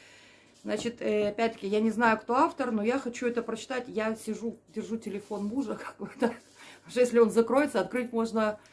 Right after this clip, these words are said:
очень тяжело его потом. Значит, э,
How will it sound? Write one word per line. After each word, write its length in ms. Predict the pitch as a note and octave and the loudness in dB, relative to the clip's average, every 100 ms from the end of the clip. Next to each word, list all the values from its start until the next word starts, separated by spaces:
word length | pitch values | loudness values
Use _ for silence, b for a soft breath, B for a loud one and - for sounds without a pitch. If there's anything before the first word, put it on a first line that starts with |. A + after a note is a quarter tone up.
| B B _ - | B B _ -10
очень 260 | G3 A3+ | -6 -4
тяжело 420 | G#3+ G#3+ G#3+ F#3+ E3 | -4 -4 -4 2 2
его 140 | D3+ | 2
потом. 380 | D3 D#3 D#3+ C#3+ b b b b b b | -4 -8 -8 -8 b b b b b b
Значит, 400 | - G#3+ B3 A#3+ | -8 -4 -4 -4
э, 340 | A3 G#3+ G#3+ | 0 2 2